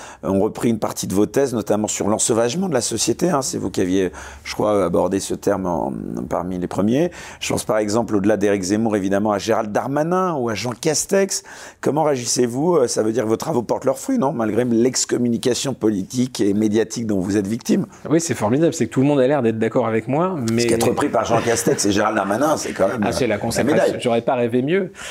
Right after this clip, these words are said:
Speaker 2: Euh, et
Speaker 1: Demander
Speaker 2: même
Speaker 1: des
Speaker 2: Ma-,
Speaker 1: droits d'auteur.
Speaker 2: même Manuel Valls, euh,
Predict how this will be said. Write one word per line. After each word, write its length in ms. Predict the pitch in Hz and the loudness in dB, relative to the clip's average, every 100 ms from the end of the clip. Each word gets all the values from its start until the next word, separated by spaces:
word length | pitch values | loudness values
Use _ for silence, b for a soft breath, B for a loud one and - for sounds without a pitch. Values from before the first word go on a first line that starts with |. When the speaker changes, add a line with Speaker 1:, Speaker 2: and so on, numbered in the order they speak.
| B B B - | B B B -2
Speaker 2:
Euh, 520 | 123 117 113 110 107 | 2 4 2 2 2
et 60 | 117 | 2
Speaker 1:
Demander 240 | - 135 | 2 2
Speaker 2:
même 80 | 131 | 2
Speaker 1:
des 60 | |
Speaker 2:
Ma-, 40 | 127 | 2
Speaker 1:
droits 160 | 117 | 2
d'auteur. 320 | 123 127 190 143 | 2 2 2 2
Speaker 2:
même 160 | 143 | 2
Manuel 420 | 139 127 123 120 | 2 2 2 2
Valls, 320 | 120 135 147 139 - | 2 2 2 0 -4
euh, 500 | 110 107 110 107 107 | -6 -6 -6 -8 -8